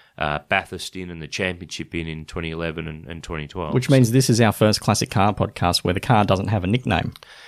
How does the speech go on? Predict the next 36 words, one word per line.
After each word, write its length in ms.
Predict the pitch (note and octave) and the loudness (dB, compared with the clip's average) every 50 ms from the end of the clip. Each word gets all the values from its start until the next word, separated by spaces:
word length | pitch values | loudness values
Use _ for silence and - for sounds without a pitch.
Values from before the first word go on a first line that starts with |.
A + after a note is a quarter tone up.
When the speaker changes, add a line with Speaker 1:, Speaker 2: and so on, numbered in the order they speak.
| - - - - - _ | -20 -20 -20 -20 -8 _
Speaker 1:
No, 180 | G#3 A3 B3 | 0 2 2
it 140 | C4 C4 C4 | 0 0 0
doesn't, 440 | - - F#3+ A3+ A3+ A3+ G3+ - - | 0 2 4 4 6 6 4 4 4
which 160 | - C#3+ - | 0 2 2
is 120 | F#3+ F#3 - | 2 2 4
probably 420 | - G#3+ G#3+ A3+ A3+ F3+ C#3+ B2 | 4 4 4 4 6 6 6 6
a 40 | G#2+ | 6
good 280 | F#2 - G2+ F#2 F2 | 4 2 2 2 2
thing. 360 | - - - D#2 D#2 C#2+ - - _ _ - | 0 -4 -8 -8 -8 -10 -12 -18 _ _ -6
Speaker 2:
Mm. 160 | - D3+ C3 | -4 0 4
Speaker 1:
I 60 | E3 G3 | 4 4
like 300 | G3 G3 G3 G#3 G#3 - | 6 6 4 2 2 -2
nicknames 460 | C3+ C3 - - G#2 G2+ G2 F2+ - | -6 -6 -4 -4 -2 -2 -2 -4 -6
of 140 | - D#2 F2 | -6 -2 0
race 240 | F2 F2 F2 - | 2 2 2 0
cars, 420 | - - G#2 - - - - - - | -2 -4 -6 -6 -6 -8 -8 -10 -10
but 320 | - - G#2+ G2+ - - _ | 0 2 2 2 2 0 _
Speaker 2:
It 100 | - F#3 | -4 4
can't 160 | - C4+ C4+ - | 6 6 8 8
be 80 | E3 | 8
overused. 260 | C#3+ A#2+ G#2+ F#2 G2 | 6 6 6 2 -2
Speaker 1:
you 200 | F#2+ F#2+ F#2 D3 | -4 -4 2 2
Speaker 2:
It's 100 | D#3+ D3+ D3+ B2+ | 4 4 4 4
Speaker 1:
ca-, 60 | E3+ | 6
Speaker 2:
gotta 80 | F#3+ F3+ | 6 6
Speaker 1:
you 60 | D#3+ | 4
Speaker 2:
be 80 | C#3+ B2 | 4 2
Speaker 1:
can't, 200 | G#2 F#3+ F3+ E3+ | 4 4 4 2
Speaker 2:
organic. 160 | G2+ F#2+ E3 D3+ | 0 0 0 0
Speaker 1:
no, 200 | D3 C#3+ C3 B2+ | 2 2 2 2
they 140 | C3 D3+ | 2 0
can't 260 | D3 - F#3 E3+ C#3 - | -2 0 2 2 2 2
all 240 | - G2+ G2+ G2+ F#2 | 4 4 4 4 4
have 240 | F2+ F#2 E2 C#2+ C#2+ | 4 2 0 0 -2
nicknames. 360 | - C2 - - - - - | -8 -10 -10 -12 -14 -12 -8
Speaker 2:
No. 180 | C4 D4 C#4 | -4 -2 0